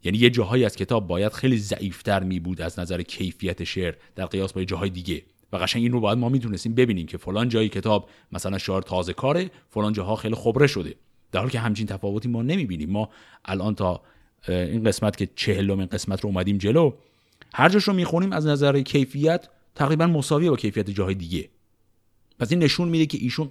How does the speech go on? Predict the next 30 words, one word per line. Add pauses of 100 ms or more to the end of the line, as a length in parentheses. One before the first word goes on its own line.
قبل
از
اینکه
اصلاً
این
کتاب
رو
شروع
کنه (300)
در (200)
امر
شعر
گفتن
به
درجه
استادی
رسیده
بوده. (480)
صرفاً
اشعار
شما (260)
نداریم. (1080)
توی
پرانتز
من
یک
نظریه‌ای
رو
هم
بگم،